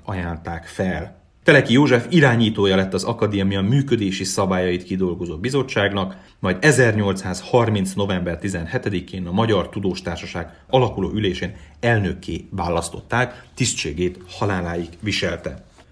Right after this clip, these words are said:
Politikai téren ezernyolcszázhuszonhéttől kezdődően csanádi, majd szabolcsi főispán, ezernyolcszáznegyvenkettőben Erdély kormányzójává nevezték ki. Ezt a tisztségét ezernyolcszáznegyvennyolc május harmincadikáig töltötte be,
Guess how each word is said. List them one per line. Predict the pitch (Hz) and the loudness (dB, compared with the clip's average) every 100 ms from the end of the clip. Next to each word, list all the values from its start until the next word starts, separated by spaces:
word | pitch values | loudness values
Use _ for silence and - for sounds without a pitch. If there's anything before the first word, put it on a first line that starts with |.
| _ | _
Politikai | 254 208 190 165 143 | 6 8 10 8 8
téren | 220 190 165 | 8 8 8
ezernyolcszázhuszonhéttől | 165 139 131 135 135 123 180 143 120 113 156 147 - 123 | 8 6 6 4 2 2 2 2 2 4 4 4 6 6
kezdődően | 117 143 120 120 101 95 | 8 6 8 6 6 4
csanádi, | - 165 143 123 117 113 117 | 6 8 8 8 6 6 4
majd | 120 117 110 | 2 2 4
szabolcsi | 120 110 95 95 | 4 6 4 2
főispán, | 98 170 143 - 113 104 101 - | 2 4 4 4 2 2 0 -2
ezernyolcszáznegyvenkettőben | - 127 117 104 92 95 104 110 92 95 110 95 90 90 - | 2 6 6 6 2 0 2 2 2 0 -2 0 -2 -2 -2
Erdély | 120 104 95 95 95 - - | 0 2 2 2 0 -6 -16
kormányzójává | - 120 104 92 87 87 87 85 85 85 | 0 2 4 2 0 -2 -2 -4 -4 -4
nevezték | 98 95 87 - 85 - | -2 -2 -2 -4 -8 -8
ki. | - - - - | -12 -12 -18 2
Ezt | 180 185 | 6 6
a | 156 | 4
tisztségét | 151 143 - - 117 113 | 4 2 2 4 4 4
ezernyolcszáznegyvennyolc | 147 120 107 101 101 101 117 113 101 98 | 4 6 4 2 0 2 2 2 2 0
május | 95 110 95 | 2 0 0
harmincadikáig | - 117 101 95 92 87 92 90 | 4 4 4 2 0 -2 -2 -4
töltötte | - 101 92 - 98 | 0 -2 -2 -4 -2
be, | 110 180 | 0 0